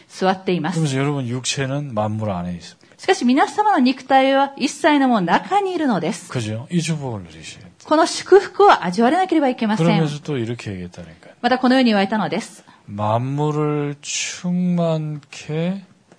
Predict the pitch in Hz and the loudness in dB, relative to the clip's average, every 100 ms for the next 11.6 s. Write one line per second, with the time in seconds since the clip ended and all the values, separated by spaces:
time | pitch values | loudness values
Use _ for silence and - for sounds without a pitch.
0 | _ _ _ _ _ _ _ _ - - | _ _ _ _ _ _ _ _ -16 -10
1 | - 143 120 135 127 123 117 110 101 98 | -4 -4 -4 -6 -6 -6 -6 -8 -10 -8
2 | 101 104 120 160 185 175 _ _ _ _ | -6 -4 -4 -4 -6 -10 _ _ _ _
3 | _ _ _ - - - 208 220 220 202 | _ _ _ -8 -6 -6 -4 -4 0 2
4 | 185 175 170 151 - 147 156 180 180 87 | 4 4 0 -2 -6 -4 0 -2 -2 -10
5 | 87 90 - 170 - - - - _ - | -10 -10 -12 -16 -18 -20 -20 -20 _ -20
6 | - 277 311 - 370 359 330 294 269 226 | -6 -6 -4 0 0 2 4 4 4 4
7 | 185 196 285 - 269 254 240 247 247 - | 2 0 -2 0 2 4 4 2 -2 -8
8 | 185 180 170 254 - 370 370 339 330 339 | -2 0 2 0 2 6 6 6 2 0
9 | 339 349 - 220 269 285 262 254 - 269 | 2 0 0 0 0 0 2 0 0 2
10 | 359 330 226 190 190 151 151 226 147 143 | 2 4 4 2 -2 -4 -2 -4 -4 0
11 | 151 180 185 180 151 92 | 2 2 4 4 2 -2